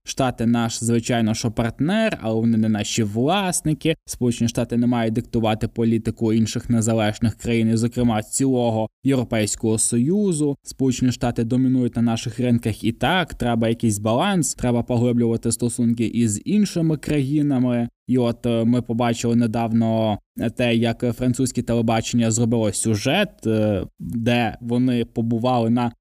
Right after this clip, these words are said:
окупованій українській землі, зробили сюжет про окупантів, про країну, яка напала на нашу державу. І це якраз, е, говорить президент Макрон, Макрон, що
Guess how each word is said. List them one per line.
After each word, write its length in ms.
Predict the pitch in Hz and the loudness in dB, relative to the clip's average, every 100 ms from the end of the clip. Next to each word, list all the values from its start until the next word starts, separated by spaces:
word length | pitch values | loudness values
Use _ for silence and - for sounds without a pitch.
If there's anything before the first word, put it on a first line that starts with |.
| - | -4
окупованій 680 | 143 139 131 127 113 113 | -2 -2 -2 0 2 2
українській 580 | 113 - 123 113 - 117 | 0 0 0 0 -2 -4
землі, 400 | 107 123 160 254 | -2 0 0 0
зробили 400 | 147 123 127 120 | 0 0 0 0
сюжет 340 | 117 123 120 110 - | 0 0 0 -2 -2
про 140 | 139 | -2
окупантів, 800 | - 123 117 104 190 254 214 147 - | 0 -2 -2 -2 0 0 0 -4 -4
про 160 | - 131 | -2 -2
країну, 540 | - 127 123 143 120 | 0 -2 0 2 2
яка 260 | 120 117 123 | 0 0 0
напала 520 | 127 131 135 113 113 | 0 0 0 0 2
на 120 | 120 | 2
нашу 340 | 123 113 - 113 | 2 0 -2 -2
державу. 640 | 127 127 131 226 254 202 - | 0 0 0 0 0 -2 -2
І 140 | 214 | -2
це 240 | - 160 175 | 0 0 0
якраз, 540 | 127 - 143 156 - | -2 -2 0 0 0
е, 180 | 127 117 | 0 0
говорить 560 | 110 117 127 135 123 | 0 0 0 -2 -4
президент 480 | - 123 113 127 120 | -4 -2 0 0 0
Макрон, 540 | 110 117 127 147 127 - | -2 -2 -2 -2 -2 0
Макрон, 460 | 123 120 135 151 | 0 0 0 0
що 400 | 151 - 120 110 | -2 -2 0 0